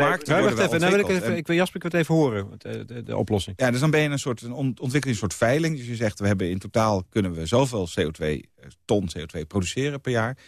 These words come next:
Speaker 2: Maar we willen eigenlijk twee keer zoveel. Dus gaan jullie maar, eh, aan elkaar verkopen, die rechten. En degene die het hardste nodig heeft, die het meeste winst kan halen... of het meeste productie kan
Speaker 3: Zo.
Speaker 2: halen uit die C O twee,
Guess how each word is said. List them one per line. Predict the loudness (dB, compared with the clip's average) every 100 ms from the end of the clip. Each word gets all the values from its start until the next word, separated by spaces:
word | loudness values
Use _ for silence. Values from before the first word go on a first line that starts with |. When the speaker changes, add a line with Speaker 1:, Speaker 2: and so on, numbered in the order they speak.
| -20 _
Speaker 2:
Maar | 0 4
we |
willen | 6 6 4
eigenlijk | 0 -2
twee | -2
keer | 0
zoveel. | -4 0 2 0 -6 _ -20 -20 _ _ _
Dus | 0 2
gaan | 2 2
jullie | 2 2
maar, | 2 2 0
eh, | -2 -2
aan | 2 0
elkaar | 2 -4
verkopen, | -4 0 2 0 -4 -6
die | -6
rechten. | -6 -8 -12 -14 -16 _ _
En | -2
degene | 2 4
die | 4
het | 2
hardste | 0 -2 -2 -2
nodig | 0 2 0
heeft, | -2 -4
die | -2
het | 0
meeste | 2 2
winst | 4 2 2
kan | -4
halen... | -4 -2 -2 -2
of | -4
het | -6
meeste | -6 -4
productie | 0 0 0
kan | 0
Speaker 3:
Zo. | 2
Speaker 2:
halen | 0 0
uit | -4
die | -2
C |
O | -2
twee, | 0 0 -2